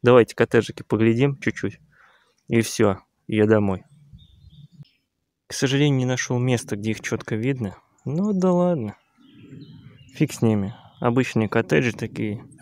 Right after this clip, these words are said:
Типа из кирпича, на самом деле, из пеноблоков каких-то, которые обклеиваются самоклейкой под кирпич.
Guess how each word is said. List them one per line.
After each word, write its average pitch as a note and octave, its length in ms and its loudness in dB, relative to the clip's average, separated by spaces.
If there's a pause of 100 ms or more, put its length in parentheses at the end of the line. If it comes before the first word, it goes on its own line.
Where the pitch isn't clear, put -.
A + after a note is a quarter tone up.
(500)
Типа C3+ 300 2
из - 120 -4
кирпича, C3 480 2
на A#2 100 6
самом A2+ 360 2
деле, A2 280 2
из G#2+ 180 -4
пеноблоков A#2+ 840 2 (400)
каких-то, A2+ 500 -2 (560)
которые A#2+ 520 4
обклеиваются A#2+ 560 4
самоклейкой A#2+ 680 2
под - 180 -12
кирпич. - 480 -4